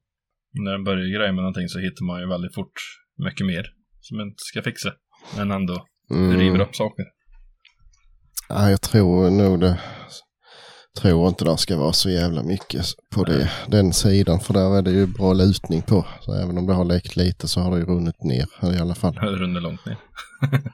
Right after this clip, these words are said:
Speaker 2: Ja, där är något ställe det har läckt igenom lite grann, men
Speaker 1: Ja.
Speaker 2: det, jag tror inte det är så farligt. Det är värre på baksidan där det är nästan platt på sina ställen. Där har det ju stått och jäst.
Speaker 1: Och skugga.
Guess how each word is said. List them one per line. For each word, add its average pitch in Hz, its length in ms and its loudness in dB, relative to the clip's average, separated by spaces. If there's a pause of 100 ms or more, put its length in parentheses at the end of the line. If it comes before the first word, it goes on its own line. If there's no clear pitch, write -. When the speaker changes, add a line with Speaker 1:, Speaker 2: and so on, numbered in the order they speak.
(1900)
Speaker 2:
Ja, 78 260 2
där 73 180 4
är 62 80 0
något 69 280 0
ställe 71 380 0
det 73 100 0
har 78 100 2
läckt 73 280 -2
igenom 71 280 2
lite 71 220 -2
grann, 64 360 -2
men 71 80 -2
Speaker 1:
Ja. 78 60 -4
Speaker 2:
det, 85 160 -4 (400)
jag 110 140 -12
tror - 200 -12
inte - 200 -16
det - 80 -10
är - 80 -20 (520)
så - 160 -12
farligt. - 600 -8 (880)
Det 67 80 -2
är 76 60 -4
värre 71 240 -2
på - 140 -20
baksidan 73 640 0
där 71 140 0
det 78 120 -2
är - 60 -2
nästan 80 320 -2
platt - 420 -4
på 87 60 -6
sina 87 260 -2
ställen. 87 360 -2
Där 90 80 -2
har 87 160 0
det 92 80 -2
ju 90 60 0
stått - 380 -4
och 90 120 -2
jäst. - 640 -2 (300)
Speaker 1:
Och 92 80 -10
skugga. 90 500 -6